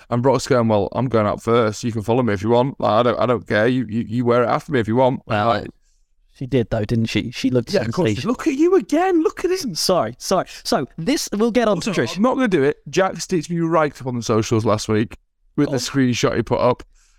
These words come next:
Speaker 1: Jack, you're a homosexual man. Just that out of context. So I'm not gonna say it again, even though I just have. This is not happening. I'm gonna be stitched up. But yes, you're, you have a soft spot for Trish.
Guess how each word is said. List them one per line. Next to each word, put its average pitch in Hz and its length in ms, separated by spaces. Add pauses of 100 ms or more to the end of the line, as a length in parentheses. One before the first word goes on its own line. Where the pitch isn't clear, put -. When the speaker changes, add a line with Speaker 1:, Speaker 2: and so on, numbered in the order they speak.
(140)
Speaker 1:
Jack, 160 320
you're 143 140
a 135 40
homosexual 131 640
man. 120 300
Just - 200
that 131 180
out 127 180
of 110 120
context. 117 500
So 175 80
I'm 190 80
not 202 120
gonna 143 140
say 107 240
it 73 80
again, 110 240
even 123 100
though 117 80
I 113 40
just 107 200
have. 117 160
This 135 120
is 139 100
not 143 220
happening. 113 300
I'm 117 80
gonna 127 100
be 127 120
stitched - 300
up. 98 60
But 123 80
yes, 123 200
you're, 123 240
you 131 120
have 131 100
a 139 60
soft - 340
spot - 280
for - 80
Trish. 104 260